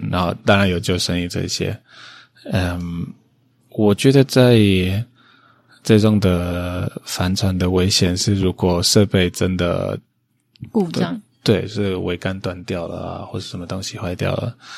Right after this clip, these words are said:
Speaker 1: 如果应该你，对，都不，不知道，对。
Speaker 2: <laughs> 刚想到这种安全感的概念，但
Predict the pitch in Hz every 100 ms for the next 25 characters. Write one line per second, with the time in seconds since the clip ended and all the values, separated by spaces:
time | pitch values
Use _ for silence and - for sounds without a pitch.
0 | - - - - 95 92 - 90 87 85
1 | 85 85 104 - _ _ _ _ _ _
2 | _ - 104 95 98 98 85 - 131 -
3 | - 123 123 - _ - - - - -
4 | - - - - - - - - - -
5 | - - - - 190 214 214 214 233 226
6 | 220 233 - 415 339 - 254 185 190 220
7 | 214 190 - 208 - 180 170 165 185 180
8 | 185 240